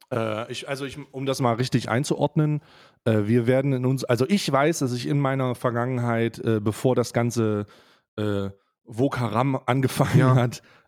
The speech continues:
Speaker 1: ähm, dass ich auch transphobe Aussagen gemacht habe.
Speaker 2: Absolut.
Speaker 1: Also
Speaker 2: Am laufenden Band.
Speaker 1: vollkommen,
Speaker 2: Am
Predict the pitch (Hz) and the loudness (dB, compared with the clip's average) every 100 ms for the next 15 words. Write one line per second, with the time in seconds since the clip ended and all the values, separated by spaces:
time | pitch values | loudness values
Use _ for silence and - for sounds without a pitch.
0 | - 117 113 110 110 104 110 110 - 120 | -2 2 2 2 0 0 0 0 0 -2
1 | - 107 113 - 117 - 117 95 92 101 | -2 0 0 0 -4 -2 -2 -2 -4 -4
2 | 90 92 90 - 175 170 233 143 110 98 | -4 -2 -4 0 2 4 4 2 0 0
3 | 143 151 208 190 170 156 190 131 120 110 | 4 4 4 4 4 6 4 4 2 0
4 | 98 135 143 | -4 0 2